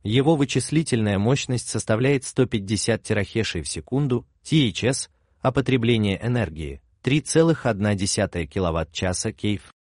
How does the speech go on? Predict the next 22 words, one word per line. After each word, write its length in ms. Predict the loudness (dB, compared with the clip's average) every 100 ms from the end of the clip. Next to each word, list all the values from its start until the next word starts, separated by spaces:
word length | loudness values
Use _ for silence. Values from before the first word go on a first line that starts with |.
| _ _ _ _
Колин 400 | 2 4 4 2
Ву, 320 | 2 0 0
бывший 420 | 0 2 2 2 2
менеджер 500 | 2 0 0 -2 -2
по 120 | -4
коммуникациям 800 | -2 0 0 0 -2 -2 -4 -4
в 80 |
Bitmain, 540 | -8 -8 -2 0 0 -4 _ _
который 340 | -4 0 4 2
сейчас 460 | 2 0 0 0
руководит 500 | 0 0 2 2 0
криптовалютным 720 | -2 -4 -2 0 0 0 -2 -4
сми 300 | -2 -2 0
Wu 160 | 0
Blockchain, 580 | -4 -6 -6 -4 -4 -6 _ _ _ 0
первым 340 | 2 4 4
написал 480 | 2 2 0 2 0
в 80 | 0
Твиттере 460 | -4 -2 -2 -2
о 140 | -2 -2
новом 300 | 0 0 0
майнере, 560 | 0 0 0 -2 -6